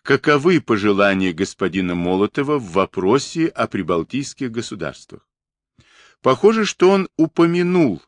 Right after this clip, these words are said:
о совместных гарантиях прибалтийским государствам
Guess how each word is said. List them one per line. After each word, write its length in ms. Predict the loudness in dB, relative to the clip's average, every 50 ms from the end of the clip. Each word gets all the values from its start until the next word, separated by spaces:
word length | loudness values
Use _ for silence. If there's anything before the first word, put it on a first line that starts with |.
| _ _ _ -2
о 100 | -2 -2
совместных 800 | -2 0 -2 -2 -2 0 -2 -2 -2 -2 -4 -6 -6 -6 -6 -2
гарантиях 800 | 0 0 2 2 0 -2 -2 -6 -8 -6 -6 -6 -6 -8 _ _ _ _ _ _ _ _ _ _
прибалтийским 880 | -2 0 0 2 4 4 4 2 0 -2 -4 -4 -4 -4 -4 -2 -2 0
государствам 880 | 0 -2 -2 -2 -4 -2 0 0 0 0 -2 -8 -8 -6 -6 -6 -8